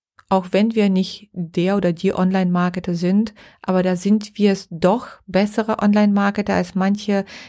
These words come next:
die vielleicht sich komplett in sich selbst verliebt mit der alten Technik einfach zurückbleiben. Und ich glaube,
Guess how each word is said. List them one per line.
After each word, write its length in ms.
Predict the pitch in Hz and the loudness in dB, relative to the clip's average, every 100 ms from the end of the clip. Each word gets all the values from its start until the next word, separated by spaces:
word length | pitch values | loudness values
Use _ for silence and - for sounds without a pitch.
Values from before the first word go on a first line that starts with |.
| _ | _
die 80 | 180 | -6
vielleicht 480 | 180 185 185 185 180 | -4 0 0 0 -2
sich 220 | 190 - | -6 -4
komplett 580 | - 180 185 208 208 - _ - | -2 -2 0 0 -2 -16 _ -4
in 160 | 185 | 0
sich 160 | 180 180 | 2 2
selbst 300 | 185 202 - | 2 0 -2
verliebt 360 | 196 185 185 - | -2 0 -2 0
mit 120 | 175 | 0
der 120 | - | 0
alten 320 | 175 185 202 | 0 0 -2
Technik 640 | - 196 - 165 156 - _ - | -2 -4 -4 -8 -8 -12 _ -8
einfach 480 | 160 - 156 - - - | -6 -4 -6 -8 -16 -4
zurückbleiben. 760 | 190 202 208 165 170 170 - - - - | 0 0 0 -2 -2 -4 -8 -12 -20 -8
Und 180 | - 185 | -6 -4
ich 120 | 202 | -2
glaube, 400 | 196 196 226 233 | 2 2 4 0